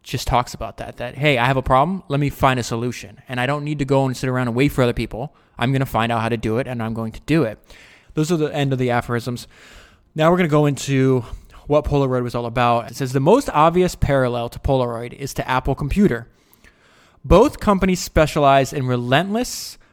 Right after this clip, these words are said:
obsessive refinement in their technologies. Both fetishized el-, superior, elegant,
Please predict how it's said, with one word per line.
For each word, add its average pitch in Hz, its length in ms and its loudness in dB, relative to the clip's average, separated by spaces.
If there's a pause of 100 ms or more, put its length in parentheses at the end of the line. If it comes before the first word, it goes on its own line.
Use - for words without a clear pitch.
(160)
obsessive 185 840 2
refinement 147 680 0
in 143 120 -6
their 127 100 -4
technologies. 127 1000 -6 (800)
Both 160 500 2 (180)
fetishized 139 1000 0 (340)
el-, 170 240 2
superior, 190 680 2
elegant, 180 580 4